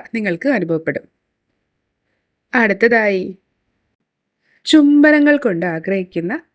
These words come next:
അഥവാ ചുംബനങ്ങൾ കൊണ്ട് ആരംഭിക്കുന്ന സെക്സ്. വ-, വളരെ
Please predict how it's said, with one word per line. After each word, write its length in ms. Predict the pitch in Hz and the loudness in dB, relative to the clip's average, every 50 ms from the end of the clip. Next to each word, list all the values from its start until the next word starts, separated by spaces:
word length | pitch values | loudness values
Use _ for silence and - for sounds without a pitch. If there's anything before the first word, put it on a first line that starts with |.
| _ _ _ _ _ _ - | _ _ _ _ _ _ -2
അഥവാ 280 | 196 190 180 170 208 330 - - - - - _ - - | 0 0 2 2 0 -2 -2 -6 -14 -20 -20 _ -4 0
ചുംബനങ്ങൾ 680 | 262 254 254 247 254 254 254 262 254 254 247 247 240 240 240 | 2 2 2 2 2 2 4 4 2 2 2 2 0 0 0
കൊണ്ട് 260 | 202 165 160 175 254 381 359 - _ _ _ _ - | -2 -4 -2 -2 -4 -4 -4 -8 _ _ _ _ -6
ആരംഭിക്കുന്ന 840 | 202 202 208 220 233 247 262 285 285 269 208 170 156 - 151 165 254 - | -4 -2 -2 0 0 2 2 4 2 2 0 -2 -4 -4 -4 -4 -4 -2
സെക്സ്. 300 | - 190 151 - - - - _ _ _ _ _ _ _ _ _ _ _ - _ - - - _ _ _ _ _ _ _ _ _ _ _ _ _ _ _ _ _ _ - | -4 -4 -6 -8 -14 -20 -20 _ _ _ _ _ _ _ _ _ _ _ -20 _ -20 -20 -20 _ _ _ _ _ _ _ _ _ _ _ _ _ _ _ _ _ _ 2
വ-, 120 | 254 247 240 | 2 4 4
വളരെ 280 | 240 254 254 254 254 | 4 2 2 2 2